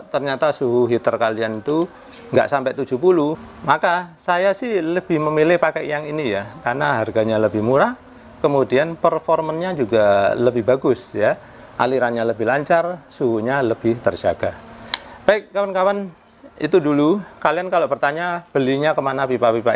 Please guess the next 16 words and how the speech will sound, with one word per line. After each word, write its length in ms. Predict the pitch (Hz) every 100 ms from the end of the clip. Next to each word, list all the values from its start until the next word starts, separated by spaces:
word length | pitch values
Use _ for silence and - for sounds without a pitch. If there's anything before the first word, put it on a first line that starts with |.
| 120
ini, 160 | 170 233 - - - - - -
ya 320 | - 151 143 143
biasanya 560 | 135 139 175 214 190
ada 160 | 165 120
di 80 | 127
toko 240 | 143 143
bangunan 560 | 123 135 196 147 131 123
ya. 240 | 107 110
Tapi 320 | - 139 202
kalau 240 | 185 147 131
kalian 480 | 143 147 151 151 143 - - -
di 400 | - 131 131 127 101 - - 107
daerah 400 | 127 123 135 135
kalian 240 | 139 143
belum 240 | 127 120
jual 480 | 117 165 123 113 151